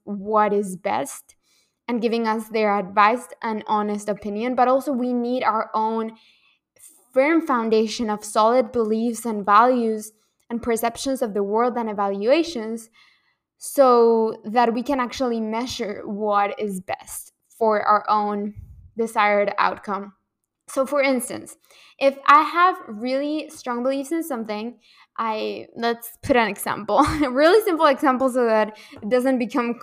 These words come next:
controversial. But if, for instance, I really believe in having a career, I'm very ambitious and I want something for my future.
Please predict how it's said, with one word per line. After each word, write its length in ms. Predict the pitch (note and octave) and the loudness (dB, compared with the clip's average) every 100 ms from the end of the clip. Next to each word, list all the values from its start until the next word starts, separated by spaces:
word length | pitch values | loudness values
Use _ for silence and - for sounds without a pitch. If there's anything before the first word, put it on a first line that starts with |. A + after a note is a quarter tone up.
| - | -2
controversial. 880 | C4 A#3+ A#3+ G#3 G3+ G#3 A3+ B3+ - _ _ _ _ - | 0 2 2 0 0 0 0 -2 -4 _ _ _ _ 6
But 360 | C4 A3 G3+ - | 8 8 4 2
if, 260 | C4+ C4 - | 4 4 4
for 140 | C#4 | 2
instance, 360 | C#4 D4 F4+ F4 F4 - | 2 0 -2 -4 -2 4
I 420 | B3+ B3+ C#4 C#4+ | 6 6 4 2
really 340 | C4 B3 A#3+ | 2 2 2
believe 460 | A3 A#3+ A#3 A3+ G3+ | 2 2 2 -2 -4
in 280 | G#3+ G#3+ G#3 _ _ _ _ | -6 -6 -10 _ _ _ _
having 280 | - B3 A#3+ | 0 0 0
a 60 | B3 | -2
career, 640 | C4 B3 G#3 G#3+ A#3 - _ _ _ _ | 0 0 2 0 -2 -6 _ _ _ _
I'm 240 | A3 A3 A3 | -2 0 0
very 160 | A3 | 0
ambitious 680 | A#3+ B3+ A3 G#3+ A#3+ B3+ C4+ - | 0 0 0 0 2 2 2 -4
and 400 | G#3+ A3 G#3+ G#3+ - _ _ _ _ - | -2 -2 -4 -8 -12 _ _ _ _ -2
I 120 | A3+ | 0
want 220 | A3+ A3+ | 0 -2
something 260 | A#3 A#3 A3+ | -4 -4 -4
for 120 | A3+ | -4
my 160 | G#3+ | -4
future. 440 | G#3+ G#3 - - | -6 -8 -10 -16